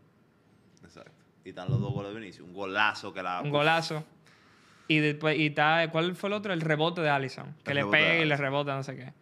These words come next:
Speaker 2: Después tenemos los partidos del P S G.
Speaker 1: ¿Qué, espérate, qué creemos del Liverpool? O sea, el Liverpool
Speaker 2: El Liverpool yo creo que
Speaker 1: contra el
Speaker 2: pasa.
Speaker 1: Madrid en Anfield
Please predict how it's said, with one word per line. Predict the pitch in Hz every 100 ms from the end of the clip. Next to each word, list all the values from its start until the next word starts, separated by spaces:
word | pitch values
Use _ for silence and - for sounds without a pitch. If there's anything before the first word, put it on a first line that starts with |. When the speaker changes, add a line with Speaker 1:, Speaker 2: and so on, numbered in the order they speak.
| _ - - _ _
Speaker 2:
Después | - 160 185 220
tenemos | 214 185 156 151
los | 151
partidos | 156 151 196 208 196
del | 214 226 190
P | 190
S | 196 202
G. |
Speaker 1:
¿Qué, | 151
espérate, | 147 160 156
qué | 160
creemos | 165 175
del | 151
Liverpool? | 135 113
O | 117
sea, | 127
el | 123
Liverpool | 151 156
Speaker 2:
El | 156
Liverpool | 202 226 226
yo | 208
creo | 196 185
que |
Speaker 1:
contra | 175 143
el | 135
Speaker 2:
pasa. | 196
Speaker 1:
Madrid | 196 233 233
en | 202
Anfield | 226 220 220 208 185